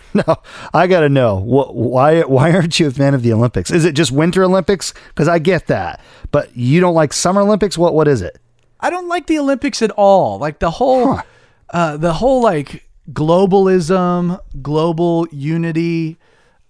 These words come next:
Speaker 2: um, I don't know, man. It just, uh, first off, you know, they don't have football in the Olympics, so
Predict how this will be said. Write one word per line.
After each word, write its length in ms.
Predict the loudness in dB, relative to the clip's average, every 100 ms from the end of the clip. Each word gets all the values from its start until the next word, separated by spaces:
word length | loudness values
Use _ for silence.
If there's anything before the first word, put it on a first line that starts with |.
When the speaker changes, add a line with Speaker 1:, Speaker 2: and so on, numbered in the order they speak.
| -8
Speaker 2:
um, 540 | -4 -4 -6 -8 -10 _ _ _ _ _ _ _ -6
I 60 |
don't 100 | -2
know, 100 | 0
man. 160 | 2 0
It 100 | 0
just, 280 | -2 -4 -4
uh, 360 | 0 0 0 -4 -10
first 400 | -4 -2 0 2
off, 460 | 2 0 -4 -14 _ _ _ _ -12
you 100 | -6
know, 80 | -4
they 120 | 0
don't 120 | 0
have 160 | 0 -2
football 640 | -2 0 2 2 2 -4 _ _ _ -4
in 120 | -2
the 120 | 0
Olympics, 560 | 0 -2 -2 -2 -2 0
so 320 | 2 2